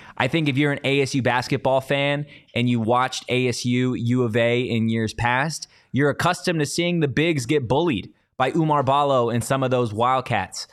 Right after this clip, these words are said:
Sean Phillips is not gonna be that guy. I strongly believe that Sean Phillips is going to be a guy that tries to compete night in, night out with guys like Oumar Ballo, right? He's not gonna just get shoved and pushed around.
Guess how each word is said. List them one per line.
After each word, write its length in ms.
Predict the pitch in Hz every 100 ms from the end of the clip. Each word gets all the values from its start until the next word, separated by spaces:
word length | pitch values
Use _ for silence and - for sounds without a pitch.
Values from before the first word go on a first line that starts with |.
| -
Sean 280 | - 151 160
Phillips 420 | 160 165 156 -
is 160 | 127 113
not 180 | 139 123
gonna 160 | 131
be 180 | 123 127
that 200 | 120 107
guy. 320 | 110 101 85 _ _ _ -
I 140 | 135
strongly 720 | 123 - 127 131 147 151 147
believe 540 | 135 127 120 123 151 151 _
that 160 | - 110
Sean 280 | - 127 120
Phillips 480 | 127 117 104 - -
is 180 | 113 110
going 320 | 98 120 120
to 100 | 117
be 160 | 117 117
a 60 | 110
guy 300 | 110 107 104
that 180 | 104
tries 400 | - - 113 117
to 100 | -
compete 520 | - 107 - 120 107 - _ _ _
night 280 | - 117 131
in, 300 | 123 110 107 -
night 360 | 101 123 131
out 260 | 123 107 - -
with 240 | - 180 185
guys 260 | 147 110
like 160 | 107 110
Oumar 320 | 131 123 110
Ballo, 380 | 101 101 92 90
right? 240 | 107 117
He's 160 | 113 131
not 160 | 160 151
gonna 160 | 143
just 220 | 127 135
get 120 | 143 -
shoved 380 | - 135 127
and 120 | 117 104
pushed 300 | 135 123 120
around. 440 | 107 113 139 160